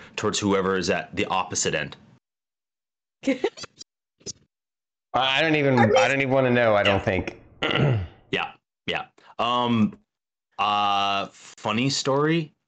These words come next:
Speaker 1: Uh, I think one of the funniest moments, uh, just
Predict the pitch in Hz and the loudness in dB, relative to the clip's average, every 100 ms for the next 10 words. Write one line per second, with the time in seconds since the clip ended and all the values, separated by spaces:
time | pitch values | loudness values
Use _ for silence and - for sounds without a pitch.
0 | - 104 101 98 95 95 - - _ _ | -4 -2 0 0 0 -2 -4 -10 _ _
1 | _ _ - 104 151 143 143 127 107 - | _ _ -10 -6 -4 -2 0 -2 -4 -4
2 | 123 131 113 110 98 98 95 - - _ | -2 -2 0 -2 0 -2 -2 -6 -8 _
3 | 95 92 90 87 87 87 85 90 104 98 | -4 0 0 0 -2 -4 -4 -6 -4 -4
4 | - | -6